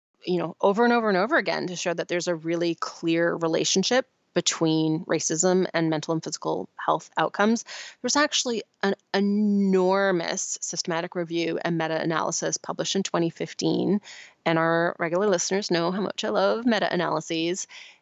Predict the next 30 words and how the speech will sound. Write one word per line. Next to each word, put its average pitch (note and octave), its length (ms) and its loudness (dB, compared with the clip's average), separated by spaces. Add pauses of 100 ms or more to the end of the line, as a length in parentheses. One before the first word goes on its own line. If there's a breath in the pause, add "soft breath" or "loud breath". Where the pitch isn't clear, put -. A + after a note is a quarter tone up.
(140)
It A#3 60 -4
used C4+ 320 0
data F3+ 420 4
from F3 320 -2 (220)
two - 380 -2
hundred F3+ 580 0 (180)
and F3 260 0 (180)
ninety-three F3+ 920 0
studies F3+ 720 -2 (120)
that E3+ 180 -2
were E3+ 80 -8
reported E3+ 640 -4
in F3+ 220 0 (260)
three C#4 380 2
hundred G#3 380 2
and F#3 200 -2
thirty-three F#3 540 -4
articles G#3 500 -2
published - 400 -8
between F3 380 -2
nineteen F3+ 320 0
eighty-three E3+ 640 -2
and E3 200 2
twenty E3+ 360 -2
thirteen, E3+ 760 0 (480 loud breath)
um, F3+ 220 4
most F3 320 4
of F#3 80 -4
which - 200 0
were F3 420 2